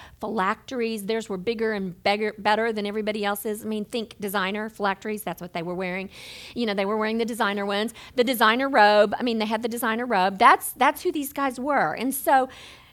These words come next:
not only did they look that way, then they sought, again, the place to the right of the host. I mean, again, think of your wedding banquet or a rehearsal dinner, the kind of the table at the front. Well, boy, they would be there. I mean, whether they were part of the wedding party or not,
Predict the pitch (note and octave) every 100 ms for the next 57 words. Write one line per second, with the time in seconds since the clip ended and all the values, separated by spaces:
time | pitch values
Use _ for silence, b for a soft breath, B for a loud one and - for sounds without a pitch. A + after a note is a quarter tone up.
0 | B _ - C4 F4 - F#4+ A#4 G4 D4
1 | B3+ A3 G#3 C4 A#4 A#4 A#3+ G3+ G#3 F#3+
2 | F3+ G3 C#4+ D#4+ C#4+ C#4 - - F#4 D4
3 | A3 - - - b b b A#3+ A#3+ D#4
4 | C#4+ D#3 G#3 - _ _ - G3 - B3
5 | A#3 - B3+ G#3 F#3+ G#3+ B3 - - G3
6 | F#3+ G3 G3 E3 D#3+ G3 F#3+ F#3 A3+ F4
7 | G#3 F3 C#4+ C#4 F4+ D#4 C#4 G#3+ A3+ C4
8 | E4+ F4+ - B - C4+ D4+ - F#3+ G#3
9 | - F#3+ - G#3 - G#3 A3+ D4 D4+ C4+
10 | E4+ C#4 A3 G3+ B3 A#3 A#3 G#3 G#3 A3
11 | A3 G#3 - A3 G#3+ G#3+ A3+ D#4 F4+ F#4
12 | B G#3+ A#3 B3+ A#3+ F#3+ E3 C3+ - B
13 | B B B3+ B3 D4+ F4+ F4 D#4+ - E4+
14 | E4 E4 F4 D#4+ C#4+ C#4 D4 C#4